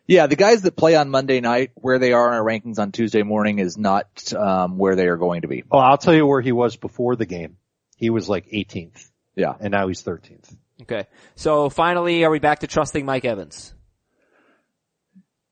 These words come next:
Speaker 2: Yes. Yes. The answer is yes. And you should have been
Speaker 1: Eh.
Speaker 2: trusting him anyway.
Speaker 1: Oh.
Speaker 2: You didn't have to call him a number one fantasy receiver, but
Speaker 1: Wait.
Speaker 2: he still should have been in your lineup.
Speaker 1: It, I mean, I, I would be interested to see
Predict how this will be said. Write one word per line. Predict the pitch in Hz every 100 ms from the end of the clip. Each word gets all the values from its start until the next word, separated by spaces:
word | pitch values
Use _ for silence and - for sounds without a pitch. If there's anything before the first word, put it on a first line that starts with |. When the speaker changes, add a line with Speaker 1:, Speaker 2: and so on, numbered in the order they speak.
| _ _
Speaker 2:
Yes. | 156 165 - - - _
Yes. | 147 120 - -
The | 147
answer | 220 247 220
is | 180 -
yes. | 120 80 -
And | 131
you | 208 220
should | 208
have | 208
been | 190
Speaker 1:
Eh. | 165
Speaker 2:
trusting | 175 156 170
him | 147 143
anyway. | 160 135 82 80 -
Speaker 1:
Oh. | 156 143 143
Speaker 2:
You | 131
didn't | 120
have | 156 123
to | 117
call | 147
him | 135
a | 120
number | 127 117
one | 107 135 131
fantasy | - 123 113 - 117 95 90 85 _ _ _ _
receiver, | 110 - 104 90 95 - _ _ -
but | -
Speaker 1:
Wait. | -
Speaker 2:
he | 147
still | - 185 175
should | - 156
have | 127
been | 123 113
in | 104
your | 95
lineup. | 78 73 80 -
Speaker 1:
It, | 196 185 _ _ -
I | 185
mean, | 190 180 170 165 _ _ - 165
I, | 180
I | 160
would | 180 175
be | 175 185
interested | 190 196 202 190
to |
see | 185 196 190 190 185